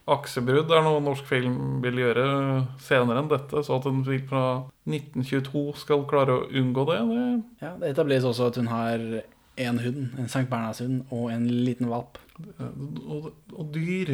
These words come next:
Speaker 1: vil jo bli en gjennomgående tematikk i filmen.
Speaker 2: Det var kanskje mer dyr i Oslo-området på den tida.
Speaker 1: Mye mulig.
Speaker 2: Det er ikke så mye løse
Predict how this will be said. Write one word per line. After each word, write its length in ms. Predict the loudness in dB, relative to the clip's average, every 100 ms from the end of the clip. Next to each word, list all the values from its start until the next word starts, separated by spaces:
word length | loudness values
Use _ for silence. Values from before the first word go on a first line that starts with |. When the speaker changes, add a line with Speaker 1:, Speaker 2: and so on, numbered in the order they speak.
| 0
Speaker 1:
vil 160 | 0 0
jo 60 | 0
bli 140 | 2
en 160 | 2 2
gjennomgående 1000 | -2 -2 0 2 0 0 0 2 0 -2 -2
tematikk 680 | -4 -4 -6 -10 -14 -14
i 60 | -10
filmen. 320 | -8 -8 -10
Speaker 2:
Det 140 | -6 0
var 160 | 0 0
kanskje 240 | 0 0
mer 220 | 0 -2
dyr 380 | -2 -2 -2 -6
i 160 | -6 -6
Oslo-området 640 | -8 -8 -8 -6 -6 -8 -10 -20 _ _ -12
på 100 | -6
den 160 | -6 -4
tida. 220 | -6 -8 -14 _ _ -4
Speaker 1:
Mye 160 | 0 2
mulig. 300 | 0 -2 -6 -12 -20 _
Speaker 2:
Det 80 | -12
er 60 |
ikke 80 | -6
så 80 | -2
mye 280 | 2 2 4
løse 340 | 4 2 2